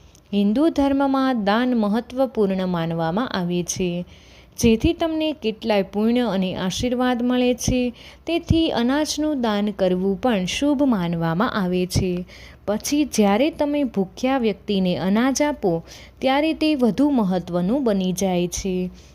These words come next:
તેનાથી તમને પુણ્ય અને ભૂખ્યા વ્યક્તિને ભોજન મળે છે. જો તમે સમર્થ હોય તો બ્રાહ્મણ,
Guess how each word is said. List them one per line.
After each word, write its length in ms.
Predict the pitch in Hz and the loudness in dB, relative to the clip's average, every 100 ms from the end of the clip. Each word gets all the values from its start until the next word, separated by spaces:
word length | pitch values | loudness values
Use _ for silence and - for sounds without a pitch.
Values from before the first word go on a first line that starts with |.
| - 285 | -8 -2
તેનાથી 540 | 311 311 302 302 302 | 0 0 0 0 0
તમને 400 | - 214 196 190 | 0 0 2 0
પુણ્ય 400 | 185 226 262 285 | 0 0 2 2
અને 300 | - 220 214 | 0 0 0
ભૂખ્યા 560 | 175 202 196 - 311 294 | 0 -4 -4 -2 0 0
વ્યક્તિને 600 | 208 190 - 180 208 311 | -2 -4 -4 -2 0 0
ભોજન 560 | 208 202 196 202 175 | 2 2 2 0 0
મળે 280 | 175 175 175 | -2 -2 -4
છે. 400 | - 190 175 180 - - - - | -4 -4 -4 -6 -10 -20 -20 -8
જો 120 | - 330 | -4 -2
તમે 260 | 320 311 | 0 0
સમર્થ 560 | 302 254 226 226 233 294 | -2 0 2 2 0 0
હોય 360 | 262 294 202 | 2 2 0
તો 220 | 175 202 185 | 0 -2 0
બ્રાહ્મણ, 580 | 202 202 208 262 269 | 0 0 0 2 0